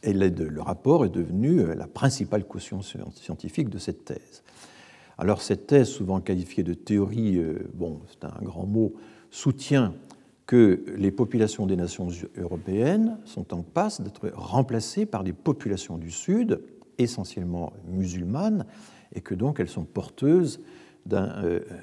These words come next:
redoutable changement de civilisation. Alors, quand on y regarde de près, il y a quand même différentes variantes de la thèse. Il y a, l'une d'elles est fortement complotiste, c'est d'ailleurs celle que retient le Front National.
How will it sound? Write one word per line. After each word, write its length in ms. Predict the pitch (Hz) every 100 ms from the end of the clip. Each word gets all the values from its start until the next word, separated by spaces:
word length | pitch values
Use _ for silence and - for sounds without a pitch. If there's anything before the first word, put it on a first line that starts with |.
| -
redoutable 560 | - 98 92 160 104
changement 380 | - 123 123 170
de 60 | 160
civilisation. 640 | 117 120 120 113 - - - _ _ _ _ _ _ _ _ _ _ _ _ _ _ _
Alors, 300 | - 135 - - -
quand 240 | - 143 190
on 40 |
y 80 | 180
regarde 220 | 165 135
de 80 | 135
près, 220 | - 196
il 40 |
y 40 | 170
a 20 |
quand 100 | 135
même 140 | 143
différentes 460 | 139 196 170 151 131
variantes 560 | 131 123 127 117 - - -
de 140 | 101
la 120 | 95
thèse. 600 | 92 - 147 214 233 - - -
Il 80 | 113
y 20 |
a, 140 | - -
l'une 360 | 113 143 196 160
d'elles 200 | 147 -
est 60 |
fortement 520 | - - - - 147
complotiste, 760 | 120 117 - 113 - 220 - - -
c'est 140 | - 107
d'ailleurs 240 | 98 104
celle 240 | - 120 110
que 100 | 98
retient 440 | 90 95 - 110
le 100 | 90
Front 160 | - 87
National. 560 | 78 76 85 139 202